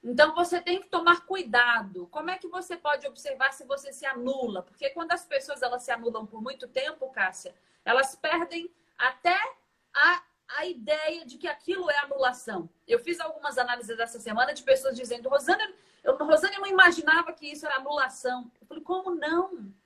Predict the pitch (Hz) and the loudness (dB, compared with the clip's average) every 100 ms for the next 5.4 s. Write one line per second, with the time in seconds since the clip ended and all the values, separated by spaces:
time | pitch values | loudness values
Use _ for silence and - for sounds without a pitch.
0 | _ _ _ _ _ 320 330 302 359 349 | _ _ _ _ _ -6 -2 2 4 2
1 | 349 339 311 330 330 285 302 320 330 302 | 0 -4 -2 -2 -2 0 0 2 -2 0
2 | 294 294 294 247 277 202 262 285 262 - | -2 -6 -10 -12 -2 6 8 6 2 -10
3 | 208 277 302 339 285 233 269 311 320 320 | -6 -4 0 0 0 2 4 4 2 -12
4 | 302 302 302 254 262 - 269 - 240 254 | -12 -8 -2 -2 -2 -4 -2 -4 -6 -6
5 | - 254 226 | -4 -4 -4